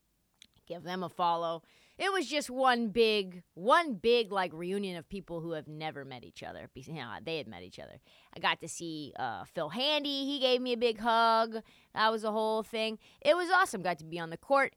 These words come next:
And then because we were just, like, ten deep of journalists, like, "Oh, no, I love you. Oh, no, I love you. Oh, no,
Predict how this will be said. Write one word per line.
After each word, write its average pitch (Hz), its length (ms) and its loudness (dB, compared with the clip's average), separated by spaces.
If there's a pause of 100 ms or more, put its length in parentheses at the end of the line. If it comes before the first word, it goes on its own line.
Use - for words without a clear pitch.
(160)
And 285 140 -6
then 370 240 0
because 247 380 -4
we 208 160 -2
were 190 180 -2
just, 160 260 -12
like, 139 180 -6 (180)
ten 175 320 -6
deep 165 280 -8
of 143 140 -10
journalists, 156 560 -8
like, 165 180 -4
"Oh, 508 220 2
no, 480 440 2
I - 20 2
love 359 100 -2
you. 330 120 -4
Oh, 320 40 -6
no, 466 680 -2
I - 20 -2
love 320 120 -6
you. 294 160 -10 (280)
Oh, 539 180 2
no, 571 80 0